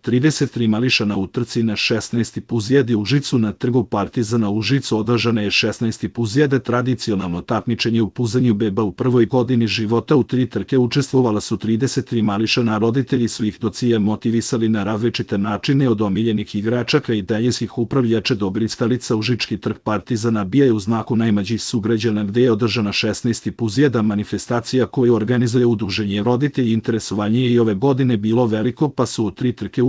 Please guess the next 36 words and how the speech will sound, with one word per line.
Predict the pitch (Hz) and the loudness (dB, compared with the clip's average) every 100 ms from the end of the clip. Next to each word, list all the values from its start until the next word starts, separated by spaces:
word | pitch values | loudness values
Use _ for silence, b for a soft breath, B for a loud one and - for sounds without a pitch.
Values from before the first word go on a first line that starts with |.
| 117 | 2
učestvovala | 143 - 139 117 95 | -2 0 2 2 0
trideset | - 113 123 - 131 | -2 -2 0 -2 -4
tri | - 123 | -2 2
mališana | 110 104 117 - 120 98 | 2 2 0 0 0 -2
po | - 110 | 0 2
jedanaest | 113 113 113 113 - | 2 2 0 0 -2
u | |
svakoj. | 110 127 131 156 | -2 2 2 2
Zašto | 120 127 123 - 113 | 2 2 0 0 0
brži | 117 113 123 | 0 0 0
dolazak | 117 117 117 127 | 2 2 2 0
do | 107 113 | 0 -2
cilja? | - 123 | 0 2
Roditelji | 110 117 143 - 120 | 2 2 0 0 0
su | - 104 | 0 -2
koristili | 110 110 110 - 123 | 0 0 -2 0 0
različite | 110 110 120 123 101 120 | 2 0 -2 -2 -4 -2
mance, | 107 110 - 131 | 0 0 0 2
a | |
upravo | 123 120 120 107 | 2 2 0 0
njihova | 107 113 - 113 104 | 2 0 0 0 0
kreativnost | 117 117 - 95 101 - | 0 -2 -2 -4 -4 -2
jedan | 120 110 120 | 0 2 2
je | 113 | 2
od | 95 | 2
najzanimljivijih | 113 131 120 110 104 104 113 120 | 2 2 2 2 2 2 2 0
delova | 104 107 110 104 | 0 0 0 0
puzijede. | - 120 104 139 135 | -2 -2 2 2 4
„Delovalo | 127 127 113 107 104 95 | 2 2 2 2 2 2
mi | 113 | 2
je | 123 | 2
da | 120 107 | 2 0
će | - | -2
biti | 104 120 135 | -2 -2 -4
treće | 120 117 - 104 | -2 0 0 0
mesto | 117 131 - | 0 0 0